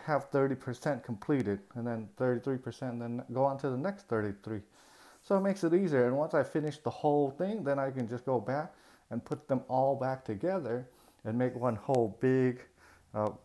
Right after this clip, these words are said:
video instead of just trying to work on the whole video all at once. And I think that way it'll make it a little bit easier to handle, but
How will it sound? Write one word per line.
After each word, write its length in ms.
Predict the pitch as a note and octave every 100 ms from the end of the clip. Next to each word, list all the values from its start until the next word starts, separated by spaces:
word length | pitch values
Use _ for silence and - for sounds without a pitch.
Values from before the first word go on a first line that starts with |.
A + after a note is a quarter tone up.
| -
video 440 | A2 D3+ C3+ A2+
instead 580 | G#2 A#2 - D3+ C#3+ G2+ - - -
of 200 | A#2+ -
just 180 | B2 -
trying 240 | - B2
to 60 | A#2
work 240 | B2+ C3
on 140 | B2+ G#2+
the 60 |
whole 460 | G2 - F3 F3+ E3
video 560 | E3 E3 D#3+ D#3 D3+ -
all 300 | A#2 A#2+ A2+
at 20 |
once. 520 | G2+ G#2+ G#2+ F2 - - _ _ - - - - - _
And 120 | A2 -
I 120 | C#3
think 340 | - F#3 F3+ - - - _ _
that 240 | C3 D3+
way 320 | C3 C3 B2+ B2
it'll 140 | A#2+
make 240 | B2 B2+ C3
it 120 | - _
a 60 | A2+
little 280 | B2+ D#3+
bit 160 | E3 D#3 -
easier 540 | D3+ D#3 D3+ C3 A#2+ A#2
to 120 | G#2
handle, 500 | A2+ A2+ G#2+ F2+ - - - - - -
but 260 | A2+ -